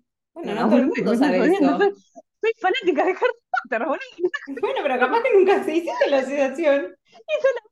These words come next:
Speaker 2: y la dos, boludo. <laughs> No, no, me la regalabas, boluda, me la regalabas.
Speaker 1: Estoy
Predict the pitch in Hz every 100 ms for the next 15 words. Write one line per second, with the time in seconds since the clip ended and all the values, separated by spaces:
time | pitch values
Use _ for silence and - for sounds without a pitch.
0 | _ 392 392 370 - 269 294 466 392 359
1 | 440 440 - 330 247 214 254 277 226 269
2 | 349 339 254 262 262 262 277 339 220 190
3 | 185 208 196 190 202 196 208 214 254 226
4 | 196 240 - 403 - - - 508 508 -
5 | - 494 - - 440 - - _ -